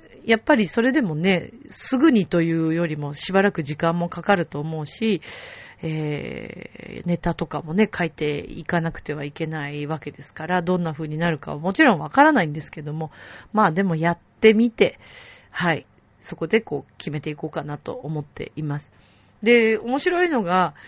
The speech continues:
あのー、自分としてはこの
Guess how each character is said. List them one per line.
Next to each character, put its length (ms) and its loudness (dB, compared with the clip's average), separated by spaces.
あ 160 -2
の 580 0
ー、 20 0
自 160 -4
分 180 -2
と 140 0
し 60 -8
て 120 2
は 320 6
こ 160 -4
の 1400 -6